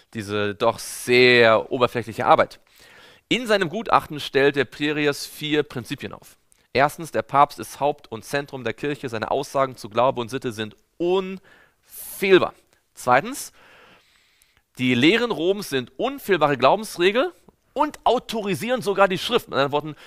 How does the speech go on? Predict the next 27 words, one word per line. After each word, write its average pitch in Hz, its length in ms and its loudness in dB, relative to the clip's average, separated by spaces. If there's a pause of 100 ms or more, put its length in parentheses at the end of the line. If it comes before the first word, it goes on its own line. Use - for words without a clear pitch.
die 131 160 -4
Bibel 131 480 -4
ist - 180 -6 (260)
autoritativ - 1300 -4
gültig, 175 420 -2
weil 180 260 4
der - 200 -8
Papst - 360 2
sie - 140 -6
autorisiert 120 420 -2
hat. 123 180 0 (600)
Wer 160 260 6
dem 214 160 -2
nicht 208 160 -4
glaubt, 185 260 2
ist - 120 -2
ein 156 120 0
Ketzer - 320 -4
automatisch. 110 540 -6 (480)
Dann 127 240 2
darauf 113 420 0
folgend 156 400 -2
drittens, 196 460 -6 (420)
Rom 185 440 -4
kann 175 320 -4
Festsetzungen, - 800 -4
also, 117 240 -2